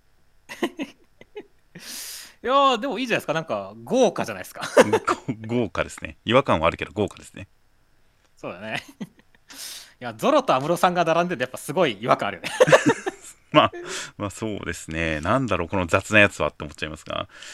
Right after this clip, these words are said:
Speaker 2: 雑なんじゃなくて、ちゃんとしたこういう絵なんですよね。
Speaker 1: <laughs> そうですね。
Speaker 2: といったワンピースの話から、えー、ジャンプ本誌の方に入っていきますと、今週は合併号なので、表紙の方が恒例の、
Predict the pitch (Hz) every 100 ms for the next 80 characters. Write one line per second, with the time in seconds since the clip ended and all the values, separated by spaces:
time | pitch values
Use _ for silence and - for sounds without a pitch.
0 | - - 90 - 110 95 80 78 76 101
1 | 92 92 - 92 87 92 78 69 - 53
2 | - 101 _ _ _ _ _ _ _ -
3 | - - 226 - - 277 - 196 - -
4 | - 131 - - - - - - 131 -
5 | - 151 139 117 117 110 95 90 87 -
6 | 92 123 123 95 90 85 90 85 101 87
7 | - 85 95 82 90 - - 95 92 156
8 | 156 139 131 127 101 101 160 113 80 76
9 | 76 82 - 135 139 135 127 98 82 80
10 | _ - 123 127 123 117 123